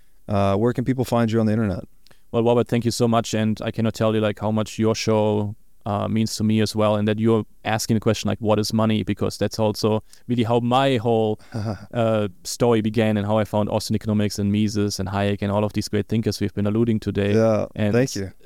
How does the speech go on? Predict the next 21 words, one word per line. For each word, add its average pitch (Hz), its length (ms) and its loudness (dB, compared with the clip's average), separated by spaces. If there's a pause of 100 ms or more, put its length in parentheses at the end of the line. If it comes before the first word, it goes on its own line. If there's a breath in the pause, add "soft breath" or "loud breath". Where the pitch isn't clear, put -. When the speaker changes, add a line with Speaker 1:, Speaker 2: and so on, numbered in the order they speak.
Speaker 1:
Thank 113 200 -12
you. 120 60 2
Speaker 2:
you're 113 60 2
doing 110 160 2
fantastic 104 440 -2
education 104 460 0
work. 104 260 -4 (300)
So 120 100 -2
people 170 200 4
can 143 140 2
find 139 260 2
me 120 140 2
on, 113 160 2
on 104 140 -2
Twitter 120 340 2
with 107 160 -2
my 107 80 2
name, 104 300 0
Wolf 107 220 0
von 104 180 0
Lahr. 107 340 0